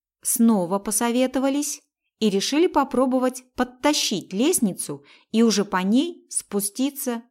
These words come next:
вниз. Макс, как самый лёгкий из парней, разумеется, решил идти первым. Ник продолжал снимать. Парень снял со спины рюкзак, чтобы иметь большую свободу движений.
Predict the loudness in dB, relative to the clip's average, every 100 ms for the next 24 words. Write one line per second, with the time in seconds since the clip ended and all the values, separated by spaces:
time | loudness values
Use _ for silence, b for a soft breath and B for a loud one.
0 | _ -8 -4 -4 -6 -10 -12 _ _ _
1 | _ _ _ 0 4 2 0 -2 -4 -4
2 | -2 0 0 -2 0 2 2 0 -2 -2
3 | -2 -2 4 4 2 -4 -14 -8 -6 -2
4 | 0 0 0 -2 -2 -4 -2 -2 -4 -8
5 | -2 0 0 -2 -10 -12 _ _ _ _
6 | -2 2 0 -2 -4 -4 -4 -2 -4 0
7 | 4 4 2 -4 -16 _ _ _ _ _
8 | _ _ _ -2 0 4 2 2 0 0
9 | -2 -4 -4 -4 -4 -2 -4 -4 -2 0
10 | -2 -4 b b b -6 -2 2 4 2
11 | 0 -4 -2 2 2 0 -6 -6 -4 -4
12 | -4 -4 -4 0 -2 0 -2 -4 -10 -14